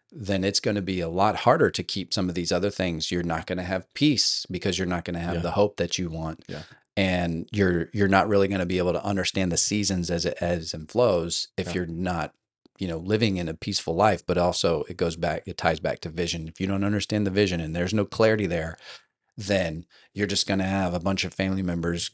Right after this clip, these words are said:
Speaker 1: going off and doing their own thing. Or, like, in the business world, you're gonna have a bunch of employees that
Speaker 2: Yeah.
Speaker 1: are just each trying to do their own thing and
Speaker 2: Yeah.
Speaker 1: they don't know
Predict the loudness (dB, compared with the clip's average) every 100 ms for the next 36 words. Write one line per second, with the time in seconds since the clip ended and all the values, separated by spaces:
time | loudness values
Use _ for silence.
0 | _ -2 0 0 -2 -4 -2 -2 -2 -2
1 | -4 -4 -2 0 0 -2 0 0 0 -2
2 | -2 -2 -2 -2 -2 0 0 -2 -2 -2
3 | -2 -2 -2 0 -2 -2 2 4 4 0
4 | -2 0 0 -2 -6 _ -6 0 0 0
5 | 0 0 2 0 -2 0 2 2 0 -4
6 | -6 -6 -8 -10 _ _ 4 4 4 2
7 | 4 4 2